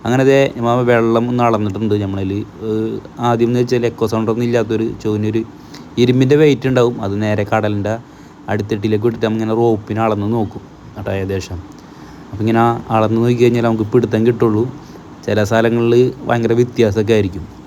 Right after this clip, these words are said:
അപ്പോൾ കടലിലെ പണി എന്ന് വെച്ചാൽ ഒരുപാട് കാര്യങ്ങൾ നമ്മൾ നോക്കാനുണ്ട്. അങ്ങനെ ദേ അപ്പോണ് വെള്ളം അളക്കണത്. അപ്പോൾ ഏകദേശം, ഏ, കണക്ക് പറഞ്ഞതെന്ന് വെച്ചാൽ പതിനെട്ട് മാറ്, ഈ ഒരു കൈക്ക് പതിനെട്ട് മാ-, മാറ് താഴ്ചയുണ്ടെന്ന് പറയണത്.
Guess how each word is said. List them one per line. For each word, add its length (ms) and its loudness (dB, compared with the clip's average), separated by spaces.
അപ്പോൾ 200 -12
കടലിലെ 380 2
പണി 160 2
എന്ന് 120 2
വെച്ചാൽ 200 2
ഒരുപാട് 420 4
കാര്യങ്ങൾ 280 4
നമ്മൾ 200 0
നോക്കാനുണ്ട്. 500 -2
അങ്ങനെ 260 2
ദേ 80 4
അപ്പോണ് 340 2
വെള്ളം 300 2
അളക്കണത്. 520 -2
അപ്പോൾ 220 -8
ഏകദേശം, 420 -4
ഏ, 20 4
കണക്ക് 300 0
പറഞ്ഞതെന്ന് 260 4
വെച്ചാൽ 180 2
പതിനെട്ട് 560 0
മാറ്, 180 2
ഈ 40 2
ഒരു 100 2
കൈക്ക് 340 2
പതിനെട്ട് 520 0
മാ-, 100 0
മാറ് 200 0
താഴ്ചയുണ്ടെന്ന് 580 0
പറയണത്. 260 -4